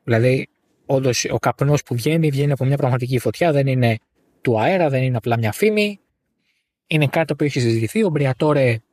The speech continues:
ε, είναι διατεθειμένος να βγάλει εκτός τον, ε, Κολαπίντο, τον οποίο έχει σε πολύ μεγάλη εκτίμηση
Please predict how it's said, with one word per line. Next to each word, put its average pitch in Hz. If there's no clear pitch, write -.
ε, 117
είναι 175
διατεθειμένος 135
να 127
βγάλει 127
εκτός 131
τον, 117
ε, 113
Κολαπίντο, 160
τον 127
οποίο 131
έχει 120
σε -
πολύ 139
μεγάλη 101
εκτίμηση 101